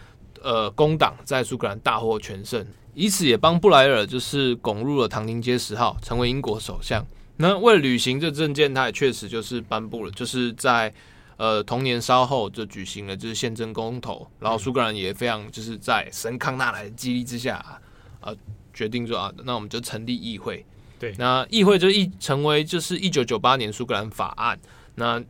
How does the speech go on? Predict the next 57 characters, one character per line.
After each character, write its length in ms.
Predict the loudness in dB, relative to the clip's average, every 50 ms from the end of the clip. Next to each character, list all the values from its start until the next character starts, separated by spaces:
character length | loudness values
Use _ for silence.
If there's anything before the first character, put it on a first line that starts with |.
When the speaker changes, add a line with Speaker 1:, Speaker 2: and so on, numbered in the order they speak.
| -18 -20 -20 -20 -14 -8
Speaker 1:
就 100 | -6 -4
是 100 | -2 0
让 180 | 0 0 -2
苏 120 | -2 -4 -4
格 80 | -2
兰 100 | -2 -4
成 160 | -4 -6 -6
立 200 | -6 -4 -4 -4
一 20 | -4
个 100 | -4 -4
议 200 | -4 -4 -6 -2
会， 240 | 2 2 2 2 2
然 120 | 0 -2
后 80 | -4 -2
在 160 | -2 -2 -2
一 140 | -2 -2 0
九 140 | 0 0
九 340 | 0 0 -2 -2 -2 -4 -8 -12 -18 -10
九 260 | -4 -2 -2 -2 -4
年 260 | -8 -10 -12 -12 -12 -14 -12
开 160 | -10 -10 -10
始 100 | -10 -10
第 200 | -8 -8 -8 -6
一 20 |
次 240 | -6 -8 -8 -8 -8
选 260 | -8 -10 -10 -10 -12
举。 200 | -14 -16 -18 -18 -20 -20 -20 -20 -20 -20 -14 -8
那 220 | -4 -4 -4 -4 -6 -12 -20 -20 -20 -20 -20 _ -10
自 120 | -6 -4
治 140 | -2 4 6
的 140 | 6 6 6
政 260 | 6 4 2 2 2
体 160 | -4 -8 -10
开 180 | -6 -4 -4 -4
始 160 | -4 -8 -12 -12
自 160 | -12 -12 -12 -12
此 140 | -10 -10
有 160 | -8 -8 -8 -8
一 40 |
个 280 | -8 -8 -8 -8 -10 -12 -18 -20 -16
雏 280 | -14 -14 -12 -10 -8 -8
形。 220 | -6 -8 -8 -10 -14 -20 -20 -20 -20 -20 -20 -12 -2
可 80 | 0 0
是 80 | 2 4
在 100 | 2 2
这 160 | 2 0 2
段 160 | 2 0 0
期 160 | 0 -2 -4
间， 220 | -2 -2 -2 0 0
就 80 | 0
是 100 | 0 0
虽 160 | 2 2 2
然 140 | 2 2 2
说 180 | 2 2 2 4
好 160 | 2 2 -2
像， 220 | 0 0 0 0
哎， 260 | 2 0 0 0 0